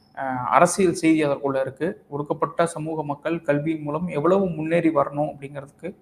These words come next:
மிக முக்கியமான உதாரணம் அப்படின்னு தான் இதை சொல்லணும். அஹ், அந்த வகையில அவருக்கு முதல்ல வாழ்த்துக்கள். இன்னொன்னு, இதற்கு நேர் எதிராக ஒன்றிய அரசு தரப்புல இருந்து வந்திருக்கக்கூடிய ஒரு அறிவிப்பு.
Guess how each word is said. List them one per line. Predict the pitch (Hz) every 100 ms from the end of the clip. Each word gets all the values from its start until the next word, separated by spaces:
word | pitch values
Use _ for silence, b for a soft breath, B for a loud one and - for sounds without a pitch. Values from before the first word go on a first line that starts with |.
| _ b b -
மிக | 156
முக்கியமான | 170 165 202 190 190
உதாரணம் | 170 156 151 156 156
அப்படின்னு | 156 135 135
தான் | 139 147
இதை | 135 127
சொல்லணும். | 139 135 131 - _ -
அஹ், | 135 131
அந்த | 131
வகையில | 139 147 160
அவருக்கு | 156 143 135 135
முதல்ல | 135 139
வாழ்த்துக்கள். | 131 131 131 123 139 - _ _ _ _ 160
இன்னொன்னு, | 170 214 214 202
இதற்கு | 185 165 - 143
நேர் | 170 202
எதிராக | 175 160 156 143 160 170
ஒன்றிய | 151 156 160
அரசு | 156 - -
தரப்புல | 139 -
இருந்து | 139 147 139
வந்திருக்கக்கூடிய | 139 - 139 135 151
ஒரு | 139
அறிவிப்பு. | 135 143 139 -